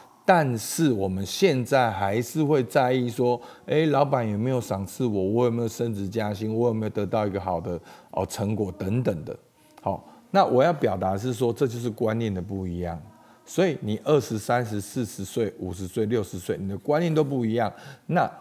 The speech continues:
我们要把这眼光放更远一点，我们是七十、七百、七千、七万、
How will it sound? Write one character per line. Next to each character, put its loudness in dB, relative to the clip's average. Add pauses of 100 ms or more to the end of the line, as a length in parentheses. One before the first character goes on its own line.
我 4
们 4
要 4
把 4
这 4
眼 2
光 -2
放 2 (200)
更 4
远 -2
一 0
点， -6 (680)
我 0
们 0 (560)
是 0 (220)
七 0
十、 -6 (540)
七 2
百、 -4
七 0
千、 0
七 2
万、 4